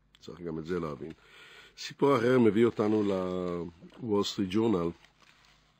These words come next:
והוא עוסק בשאלת הגלוטן. גלוטן הוא חלבון, פרוטאין, שאנחנו מפיקים אותו מחיטה, משעורה, יש נדמה לי עוד, אה, כמה צמחים שאפשר להפיק אותו מהם.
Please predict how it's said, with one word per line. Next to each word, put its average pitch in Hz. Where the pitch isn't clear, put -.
והוא 110
עוסק 127
בשאלת 117
הגלוטן. 104
גלוטן 98
הוא 95
חלבון, 107
פרוטאין, 95
שאנחנו 85
מפיקים 98
אותו 98
מחיטה, 90
משעורה, 95
יש -
נדמה 92
לי 85
עוד, 113
אה, 92
כמה 90
צמחים 95
שאפשר 92
להפיק 90
אותו 101
מהם. 95